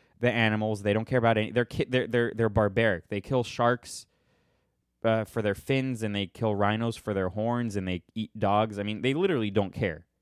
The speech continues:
I feel like Chinese people just don't have feelings. <laughs> But, um, yeah, so we just do things because it feels good without zero evidence to back any of it up.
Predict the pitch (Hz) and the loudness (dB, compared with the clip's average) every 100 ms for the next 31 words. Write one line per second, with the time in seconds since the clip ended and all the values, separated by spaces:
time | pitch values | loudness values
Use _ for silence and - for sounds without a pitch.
0 | _ _ - 117 127 196 202 180 _ - | _ _ -8 -6 -2 2 2 2 _ 0
1 | 135 135 - 123 120 104 92 98 98 95 | 2 2 0 -2 0 -2 -2 -4 -4 -6
2 | - 95 82 85 - - - - _ _ | -6 -8 -8 -12 -18 -20 -20 -20 _ _
3 | _ _ _ - - - - 151 - - | _ _ _ -20 -20 -12 -2 -2 -2 -8
4 | _ _ - _ _ _ _ _ - - | _ _ -20 _ _ _ _ _ -20 -20
5 | - - 120 117 110 - 113 110 107 107 | -20 -16 -2 4 4 4 6 6 6 2
6 | 98 _ _ _ _ _ _ _ _ _ | -8 _ _ _ _ _ _ _ _ _
7 | _ _ _ _ _ _ _ _ 147 131 | _ _ _ _ _ _ _ _ 0 0
8 | 90 - 139 127 120 - 123 131 147 127 | 0 -4 0 0 0 -4 -4 -2 -4 0
9 | 143 156 139 131 127 117 - 127 127 104 | -2 -2 -4 -4 -4 -4 -4 0 0 0
10 | 107 101 92 95 107 92 101 117 110 101 | 0 -2 -2 -2 0 -2 -2 2 4 4
11 | 101 98 - 98 95 92 98 92 87 92 | 2 -2 -4 -4 -2 -2 -4 -6 -2 0
12 | 92 90 | 0 -2